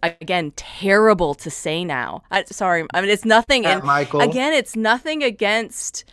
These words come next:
Speaker 2: <laughs>
Speaker 1: anybody. Like, 'cause, I mean, look,
Speaker 2: Yeah.
Speaker 1: all my doctors have Southern <laughs> accents now.
Speaker 2: Yeah,
Speaker 1: Like,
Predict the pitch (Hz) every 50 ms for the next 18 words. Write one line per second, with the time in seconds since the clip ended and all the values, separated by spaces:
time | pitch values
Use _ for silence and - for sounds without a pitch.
0 | _ _ - 240 262 254 - - - - - 160 147 185 196 208 247 320 349 285
1 | 220 202 180 170 156 165 151 139 220 233 233 233 - 285 247 254 285 285 381 381
2 | 339 330 311 440 359 277 - - - 311 440 466 427 381 226 254 240 233 233 -
3 | 220 208 170 214 202 196 - 240 208 202 190 196 - 185 185 - - - - 269
4 | 339 - - - 233 202 180 165 151 139 160 - - 226 220 226 226 170 -